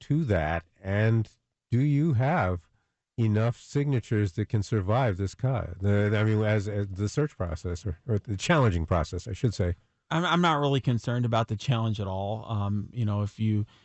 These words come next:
Speaker 2: if you get into the weeds of it, I, you know, I turned in thousands more signatures than I needed. I think he challenged barely enough to knock me un-, under, even if all of his allegations were true, which they're not.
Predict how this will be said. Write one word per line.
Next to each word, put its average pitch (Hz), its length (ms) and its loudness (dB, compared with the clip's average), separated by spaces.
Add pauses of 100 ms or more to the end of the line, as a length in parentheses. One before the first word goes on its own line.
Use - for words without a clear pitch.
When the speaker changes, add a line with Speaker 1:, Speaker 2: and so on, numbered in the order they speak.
(140)
Speaker 2:
if 127 80 0
you 139 80 6
get 180 140 6
into 165 180 0
the 139 120 2
weeds 131 200 0
of 123 100 2
it, 123 120 4
I, 113 140 2 (100)
you 123 80 -2
know, 113 80 2
I 135 140 4
turned 127 300 -2
in 107 100 0
thousands 110 500 0
more 104 160 2
signatures 104 640 0
than 101 120 2
I 92 80 0
needed. 104 400 0 (320)
I 98 60 -4
think 110 200 0
he 110 100 -4
challenged 101 440 -2
barely 104 400 0
enough 101 360 0
to 92 320 -2 (300)
knock 107 340 2
me 104 120 2
un-, 101 240 0 (320)
under, 104 300 2
even 104 240 2
if 95 120 -4
all 104 240 0
of 101 60 0
his 101 140 0
allegations 95 560 -4
were 92 100 -12
true, 107 320 -4
which 104 220 -4
they're 87 160 -8
not. 98 400 0